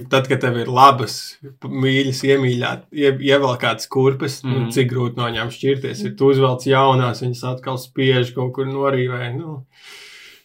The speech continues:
Speaker 2: Nu, kamēr tu to savu jauno kurpi
Speaker 1: <laughs>
Speaker 2: ienesā, ja tu saproti, ko es ar to domāju, jā, lai izstaipās.
Speaker 1: Jā.
Speaker 2: Jesus Christ.
Speaker 1: <laughs> Pēc tāda salīdzinājuma meistara.
Speaker 2: Jā, man liekas, nevajadzēja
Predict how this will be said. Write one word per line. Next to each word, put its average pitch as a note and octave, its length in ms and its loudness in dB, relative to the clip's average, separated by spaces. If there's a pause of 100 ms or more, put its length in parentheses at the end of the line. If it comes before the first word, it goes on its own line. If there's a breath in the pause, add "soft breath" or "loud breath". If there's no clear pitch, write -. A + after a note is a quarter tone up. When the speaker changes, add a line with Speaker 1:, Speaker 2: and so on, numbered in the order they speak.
(440 loud breath)
Speaker 2:
Nu, A#2 140 -8
kamēr C3+ 340 0
tu B2 100 -4
to A#2+ 160 0
savu A#2+ 320 0
jauno C3+ 420 4
kurpi D3+ 500 4
Speaker 1:
<laughs> D#3+ 100 4
Speaker 2:
ienesā, A#2+ 500 2 (380)
ja A#2 180 -4
tu G#2 80 -8
saproti, A#2 460 0
ko A#2 100 0
es G#2+ 140 -4
ar G#2 100 -4
to A2 160 0
domāju, G2+ 540 -2 (640)
jā, A2+ 180 -2
lai A#2+ 180 4
izstaipās. G#2+ 1040 -2
Speaker 1:
Jā. A2+ 380 -2 (760)
Speaker 2:
Jesus B2+ 300 -8
Christ. E3 320 0 (100)
Speaker 1:
<laughs> C3 140 -4
Pēc B2 240 -6
tāda B2+ 160 0
salīdzinājuma B2 680 -4
meistara. C3 380 -10
Speaker 2:
Jā, C3 160 0
man A#2+ 160 2
liekas, G#2+ 180 -4
nevajadzēja G2+ 840 -2